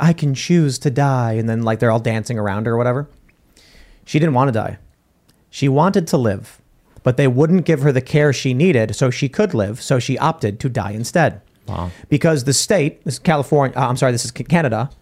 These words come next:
Speaker 1: I don't mean, like, the United States. I mean, like, the government state said, "Well, we can't give you the adequate health care you need, but we can kill you."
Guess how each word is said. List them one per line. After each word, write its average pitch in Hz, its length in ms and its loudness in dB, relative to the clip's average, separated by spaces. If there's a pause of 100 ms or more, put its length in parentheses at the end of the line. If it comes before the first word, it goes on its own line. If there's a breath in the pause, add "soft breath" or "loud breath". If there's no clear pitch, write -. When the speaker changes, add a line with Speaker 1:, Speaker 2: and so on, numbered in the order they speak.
(140)
Speaker 1:
I 123 60 2
don't 139 160 0
mean, 135 260 2
like, 117 240 0
the 123 140 -4
United 120 320 -2
States. 117 220 -2
I 123 80 -2
mean, 123 200 0
like, 113 300 -2
the 127 100 -4
government 113 440 0
state - 380 -6 (520 soft breath)
said, 170 480 2 (180)
"Well, 262 280 2 (520)
we 220 120 2
can't 277 300 -2
give 247 160 0
you 294 80 4
the 269 100 2
adequate 214 380 0
health 202 240 0
care 175 160 2
you 131 140 2
need, 120 340 -2
but 151 160 -2
we 165 80 2
can 247 300 0
kill 415 180 0
you." 320 160 2